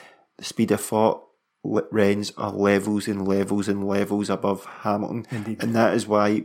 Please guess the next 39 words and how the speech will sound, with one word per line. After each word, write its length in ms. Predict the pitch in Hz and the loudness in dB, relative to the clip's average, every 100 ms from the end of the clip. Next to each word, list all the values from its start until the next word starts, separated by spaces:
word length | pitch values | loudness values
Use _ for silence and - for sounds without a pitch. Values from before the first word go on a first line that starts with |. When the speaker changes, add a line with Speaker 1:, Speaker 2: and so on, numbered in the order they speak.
| - | -4
Speaker 1:
maybe 320 | 117 113 107 | -2 0 2
we 140 | 104 107 | 2 2
do 220 | 113 110 | 4 4
get 180 | 113 - | 2 0
caught 300 | 104 104 - | 0 0 2
early 320 | 110 107 110 | 2 4 2
on 160 | 107 110 | 2 0
in 160 | 113 | -2
games 320 | 113 110 107 | 0 0 0
and 240 | - 107 104 | -6 -6 -2
there 140 | 104 | 2
is 260 | 107 104 - - - _ | 2 0 -8 -20 -20 _
sort 240 | - - - | -6 -2 0
of 100 | 107 | 0
wee 100 | 110 | -2
sloppy 500 | - 110 107 - 117 | 0 0 0 0 -2
passes. 520 | - 110 107 - 113 | 0 0 0 0 -2
But 240 | 82 123 - - - - - | 2 2 2 -12 -20 -18 -6
as 120 | 113 | -2
soon 200 | - 143 | 4 6
as 140 | 147 131 | 6 4
we 80 | |
settled 460 | 127 - 117 - 110 | 0 4 4 4 2
into 220 | 110 90 | 0 2
the 120 | 117 | 0
game, 380 | 113 120 117 113 - _ _ _ _ | 2 2 0 -4 -14 _ _ _ _
we 80 | 107 | -2
were 100 | 107 | 0
fine. 500 | - 107 123 143 131 _ _ | 2 2 2 0 -8 _ _
We 120 | - | 0
were 100 | 110 | 2
Speaker 2:
Yeah. 80 | 120 | 4
Speaker 1:
fine. 320 | 113 127 127 | 4 4 2
This, 340 | 120 113 - - - - - | -2 -4 -10 -14 -20 -16 0
the 100 | 113 | 6
way 220 | 120 123 | 8 8
Neil 240 | 123 117 | 6 2
Lennon 300 | 107 104 101 | 2 0 -2
plays, 480 | 98 107 110 117 | 0 2 4 2